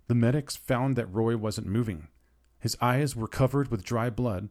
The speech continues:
and his arms sat motionless across a large abdominal wound. Thought to be dead, he was placed on the ground beside other K I A. It was then discovered that Roy had accidentally loaded some dead N V A soldiers into the helicopter.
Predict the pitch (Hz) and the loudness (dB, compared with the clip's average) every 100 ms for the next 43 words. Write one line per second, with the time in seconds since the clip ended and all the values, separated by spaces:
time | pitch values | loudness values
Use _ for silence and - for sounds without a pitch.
0 | - 110 110 - 127 120 90 - 110 98 | -8 -2 -2 0 2 2 0 -4 -4 0
1 | 110 123 - 92 76 - - - 101 - | 2 0 0 -6 -6 -10 -6 -4 -2 -2
2 | 107 104 104 104 101 90 107 101 95 90 | -2 2 2 0 -2 -2 0 2 0 0
3 | 104 92 - - _ _ _ _ _ _ | 0 -2 -4 -16 _ _ _ _ _ _
4 | - - 156 135 143 165 131 151 98 92 | 2 6 6 6 2 2 4 4 4 -2
5 | - _ _ 123 117 - - 131 - 135 | -10 _ _ -2 -2 -2 0 0 2 0
6 | 127 143 131 92 104 107 - 123 104 101 | 2 2 4 2 -2 -4 -2 -2 -2 -2
7 | 117 107 92 - 113 87 85 92 78 - | -2 0 -2 -2 -2 0 -2 -2 -4 -12
8 | _ _ _ _ _ _ _ - 127 123 | _ _ _ _ _ _ _ 0 2 6
9 | 202 190 117 - 87 92 98 107 92 139 | 6 6 2 0 -2 -2 -4 -6 2 4
10 | 139 110 104 107 127 131 - 90 - 151 | 4 2 -2 -2 -4 -4 -6 -6 2 2
11 | 165 101 107 95 101 120 120 - 123 104 | 2 -2 -2 0 0 0 -4 -4 -2 0
12 | 127 143 101 - 117 104 107 113 143 - | 2 4 4 0 -4 -2 -2 0 -2 -4
13 | 92 87 92 90 104 101 95 92 135 127 | -4 -4 -6 -6 -6 -6 -4 -2 -2 -2
14 | - 80 - 127 | -6 -10 -12 -16